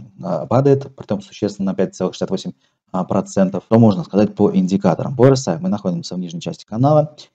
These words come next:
и, а, падение, скажем так, уже очень ограничено, но так как у нас пока нет еще зеленых свечек, то говорить о том, что у нас начинается какой-то рост, еще очень преждевременно. Ближайший уровень поддержки находится в районе тридцати трех долларов шестидесяти центов. Если мы его пробиваем, то уходим ниже,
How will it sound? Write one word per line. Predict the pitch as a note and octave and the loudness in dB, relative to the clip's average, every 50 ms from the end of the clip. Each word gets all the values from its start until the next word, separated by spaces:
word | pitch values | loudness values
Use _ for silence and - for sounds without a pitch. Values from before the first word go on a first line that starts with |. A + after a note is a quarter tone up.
| _ _ _ _ | _ _ _ _
и, | - A#2 A#2+ A#2 | 2 4 6 6
а, | A2+ G#2 - G2 G2 F#2 | 6 6 4 2 2 4
падение, | - G#2+ A2 A2+ A2+ G#2+ G2+ | 4 4 4 6 4 4 4
скажем | G2 - G2 F#2 F#2+ F2+ F2 | 2 0 0 -2 0 -2 -2
так, | F2+ - | -4 -6
уже | G2 F2+ F#2 | -6 -8 -8
очень | - F#2 - - - | -8 -8 -8 -8 -6
ограничено, | - - G2+ G#2+ C3+ E3+ - - D3 C3+ | 2 4 4 4 4 4 2 0 0 2
но | A2+ G#2 | 2 2
так | G2 - - - | 0 -2 -6 -8
как | _ - | _ -6
у | |
нас | F2+ F2 - | -6 -6 -6
пока | - - - F2+ | -8 -4 -2 -2
нет | F2+ E3 - | -2 -2 -4
еще | - - F2+ - - - - - _ _ _ | -6 -8 -8 -8 -8 -12 -20 -20 _ _ _
зеленых | F#2 F#2 G#2+ A2+ A2 G2+ F2 E2+ - | 0 4 6 6 8 6 4 2 0
свечек, | - - C3 D3+ D3+ - B2+ - | 2 6 6 6 6 4 0 -2
то | - G#2+ A2+ A#2+ | 2 4 4 6
говорить | G2+ G2 F#2+ F#2 F#2+ - | 6 4 2 2 0 -2
о | |
том, | - G2 | -2 -2
что | G2 G2 G2 | -2 -2 -2
у | F2+ | -4
нас | F2+ F2+ - | -4 -4 -4
начинается | F#2+ - - F#2+ F2 - - | -6 -4 -2 -2 -2 -2 -4
какой-то | - F2+ - F2+ | -6 -4 2 4
рост, | G#2+ C3+ C3+ - _ _ _ _ _ _ - | 4 4 2 0 _ _ _ _ _ _ -18
еще | B2 - - G#2 G#2 | -14 -6 -4 0 0
очень | G2 G2 G#2 F#2+ - | 0 0 -2 -4 -4
преждевременно. | - - G2+ G2+ G2 - G#2 G2+ F#2+ F2 D#2+ C2+ C2 - - - - _ _ _ _ _ | -2 -2 -2 -2 -2 -2 0 0 0 0 -2 -4 -6 -8 -10 -14 -18 _ _ _ _ _
Ближайший | - F#2 G#2 G#2 A2 G#2 F#2+ G2 - G#2 | 0 2 4 6 6 4 4 2 -2 0
уровень | - G#2+ G#2 F#2+ F#2+ F#2 F2 | 2 2 4 4 2 0 0
поддержки | - G2 F#2+ G2 G2+ - - - F2+ | -2 -2 2 2 2 2 0 -4 -8
находится | F2 E2 - E2+ E2 - | -8 -6 -6 -8 -8 -6
в | - | -6
районе | F2 E2+ - | -6 -6 -6
тридцати | - - E2+ - - - - - - - - | -6 -8 -10 -10 -14 -12 -10 -10 -10 -8 -8
трех | - F2 F2+ F2 E2+ | -4 -2 -2 -2 -2
долларов | E2+ F#2 E2+ F2 E2+ D2 - | -2 -2 -2 -2 -4 -6 -8
шестидесяти | - F#2 - - - F2 E2 - - - | -10 -10 -10 -8 -8 -8 -8 -10 -14 -4
центов. | - - C#3 D3 C#3+ C3 - | -2 0 0 0 -2 -4 -4
Если | - F2 - F2 F2 | -6 -6 -4 -4 -4
мы | F2 F2 | -4 -2
его | E2+ G2 - - - - _ _ _ _ _ | -2 -4 -4 -6 -8 -12 _ _ _ _ _
пробиваем, | - - F3+ F3+ F3+ F3 A#2+ C#3 D3 C3+ C3+ | -6 -2 0 2 4 4 4 4 4 2 0
то | G2+ G#2+ | 0 0
уходим | G#2 - - F#2 F#2 F2 F2 | 0 0 -2 -4 -4 -2 -2
ниже, | F#2 A2+ C3+ C3 C#3+ C#3+ C#3 | 0 2 2 2 2 0 0